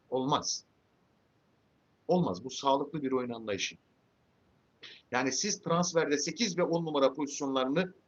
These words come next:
sağlam, gerçekten kaliteli iki oyuncuyla doldursaydınız Onaçu bugün bu kadar efor sarf etmek durumunda kalmazdı. Samsunspor maçında da öyle efor sarf etmek zorunda kalmazdı. Bu Onaçu'ya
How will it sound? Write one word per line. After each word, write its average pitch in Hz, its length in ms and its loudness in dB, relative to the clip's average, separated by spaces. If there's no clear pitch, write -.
sağlam, 151 680 6
gerçekten 160 540 6
kaliteli 139 500 0
iki 170 240 6
oyuncuyla 131 580 4
doldursaydınız 127 800 -2
Onaçu 147 480 0
bugün 147 320 -2
bu 175 80 0
kadar 139 340 2
efor - 260 -2
sarf 139 300 -2
etmek 151 300 -6
durumunda 127 360 0
kalmazdı. 95 520 -4
Samsunspor 175 680 2
maçında 127 480 0
da 107 180 -2
öyle 131 240 6
efor 117 300 -4
sarf - 280 -6
etmek 110 260 -8
zorunda 98 320 -6
kalmazdı. 90 440 -8
Bu 180 300 6
Onaçu'ya 160 920 6